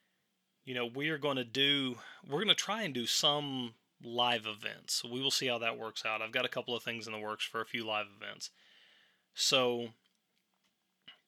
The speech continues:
we're gonna, we're gonna be working, doing the live events. We're gonna be working on trying to get artists lined up. Like I said, if you guys have any suggestions, please, please, please, please get 'em to me. You can, you can reach us,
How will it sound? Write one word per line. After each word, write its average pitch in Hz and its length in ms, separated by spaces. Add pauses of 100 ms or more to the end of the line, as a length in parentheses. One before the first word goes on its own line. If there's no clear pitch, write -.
(100)
we're 139 160
gonna, 143 280
we're - 580
gonna 165 140
be 165 100
working, 139 380
doing 131 180
the 135 60
live 127 240
events. 113 460
We're 120 60
gonna 123 100
be 127 60
working 123 340
on 113 600
trying 127 280
to 127 60
get 117 100
artists 117 380
lined 113 260
up. 110 260
Like 117 220
I 143 40
said, 120 200
if 113 80
you 120 100
guys 120 140
have 123 160
any 123 100
suggestions, 113 600
please, 131 420
please, 120 240
please, 120 560 (1160)
please 147 260
get 123 180
'em 120 120
to - 100
me. 107 100
You 117 120
can, 123 280
you 127 140
can 127 160
reach 139 240
us, 127 260